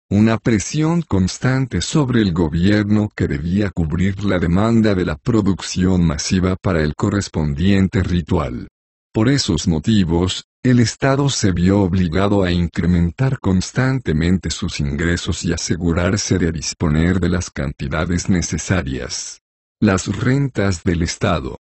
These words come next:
Un Estado no puede subsistir sin poseer cierta riqueza que pueda contabilizar y contar, con ella, el gobierno puede planificar sus posibilidades y hacer frente a sus necesidades.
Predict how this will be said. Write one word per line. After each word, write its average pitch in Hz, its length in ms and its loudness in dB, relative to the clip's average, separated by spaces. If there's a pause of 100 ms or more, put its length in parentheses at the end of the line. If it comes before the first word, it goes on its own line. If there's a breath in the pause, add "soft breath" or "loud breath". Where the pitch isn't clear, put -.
(220)
Un 135 220 4
Estado 98 440 0
no 117 200 2
puede 101 340 0
subsistir 113 920 -4
sin 90 280 0
poseer 90 580 -2
cierta 85 540 -2
riqueza 113 720 -2
que 82 160 -6
pueda 117 480 -2
contabilizar 80 960 -2
y 120 80 -4
contar, 85 540 0 (260)
con 95 180 2
ella, 80 460 0 (200)
el 117 180 2
gobierno 113 680 2
puede 131 320 0
planificar 90 720 -2
sus - 260 -2
posibilidades 95 1200 0
y 101 160 2
hacer 87 460 0
frente 90 480 0
a 80 40 -2
sus - 320 -4
necesidades. 87 1200 -2